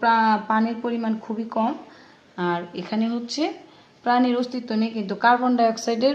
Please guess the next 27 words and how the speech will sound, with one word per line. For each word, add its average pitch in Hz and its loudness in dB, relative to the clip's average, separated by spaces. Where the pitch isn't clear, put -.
পরিমাণ 233 4
সব 196 -8
থেকে 196 -8
বেশি। 190 -4
পা-, 190 0
পানি 214 2
এবং 220 0
অক্সিজেন 220 -2
কিছু 226 -4
পরিমাণ 226 0
থাকলেও 226 -2
সেটি 220 -6
খুবই 214 -8
অল্প 269 2
পরিমাণে 185 2
রয়েছে। 151 -8
এরপর 294 4
আমরা 262 4
যদি 185 -4
দেখি 185 -4
যে 202 -2
বৃহস্পতি, 180 0
হুম, 233 0
বৃহস্পতি 247 -2
হচ্ছে 262 -4
সূর্য 330 -2
থেকে 226 -2